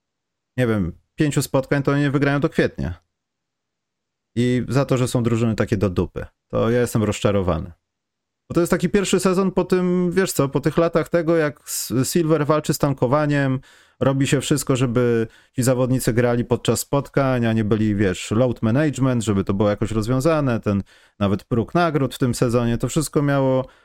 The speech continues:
obcinać głowy temu całemu złemu towarzystwu tankowania i ustawiania pod siebie różnych rzeczy dla swojego klubu, a tutaj po prostu są do dupy.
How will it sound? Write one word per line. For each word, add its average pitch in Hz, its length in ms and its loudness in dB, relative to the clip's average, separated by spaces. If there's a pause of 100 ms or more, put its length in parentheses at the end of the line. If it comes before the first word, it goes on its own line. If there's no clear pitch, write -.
(140)
obcinać 139 600 0
głowy 127 600 0 (400)
temu 120 260 0
całemu 117 680 0 (440)
złemu 110 320 0
towarzystwu 107 540 0
tankowania 107 580 0
i 104 40 0
ustawiania 104 540 0
pod 95 200 -4
siebie 101 240 0
różnych 95 400 -4
rzeczy 98 360 -2
dla 95 200 -2
swojego 92 340 -2
klubu, 87 300 -4
a 85 60 -2
tutaj 151 220 0
po 143 100 -2
prostu 131 260 -2
są 123 140 -2
do 113 100 2
dupy. - 360 -4